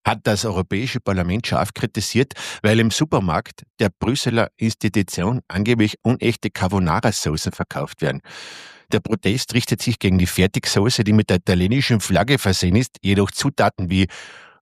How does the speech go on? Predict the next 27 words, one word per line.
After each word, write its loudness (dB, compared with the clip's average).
Obers, 2
also -4
Schlag, 0
und 0
Speck -4
enthält, -2
die 0
nicht 0
dem 2
traditionellen 2
italienischen 0
Rezept -2
entsprechen. -4
Jetzt -20
bin 4
ich 6
ein -10
bisschen -6
verwirrt, 0
weil -2
ich 0
hab -2
jetzt -6
auch 4
mal 4
gedacht, 2
du, 4